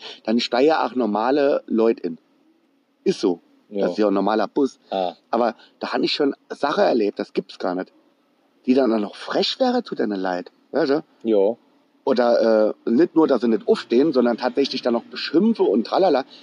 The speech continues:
Speaker 1: Das geht gar nicht. Und da bin ich auch schon mal laut
Speaker 2: Ich
Speaker 1: geworden.
Speaker 2: hab's aber auch schon erlebt, dass sich ältere Leute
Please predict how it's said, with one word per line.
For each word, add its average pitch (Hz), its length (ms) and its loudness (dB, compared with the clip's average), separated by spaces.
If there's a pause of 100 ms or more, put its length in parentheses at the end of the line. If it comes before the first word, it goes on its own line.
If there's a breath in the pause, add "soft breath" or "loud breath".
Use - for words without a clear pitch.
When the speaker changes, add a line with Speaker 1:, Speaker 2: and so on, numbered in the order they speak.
(180 loud breath)
Speaker 1:
Das 95 260 -4
geht 117 200 0 (280)
gar 104 200 0
nicht. - 140 -8
Und 110 60 -2
da 117 60 4
bin - 160 0
ich - 200 -2
auch 135 140 -2
schon 117 160 -2
mal 98 120 2
laut 87 240 -2
Speaker 2:
Ich - 60 -18
Speaker 1:
geworden. 156 180 2
Speaker 2:
hab's 151 80 -2
aber 110 240 2
auch 107 100 -2
schon 160 160 -2
erlebt, 151 380 2
dass 117 160 0
sich 110 180 -6
ältere 113 340 2
Leute 98 480 0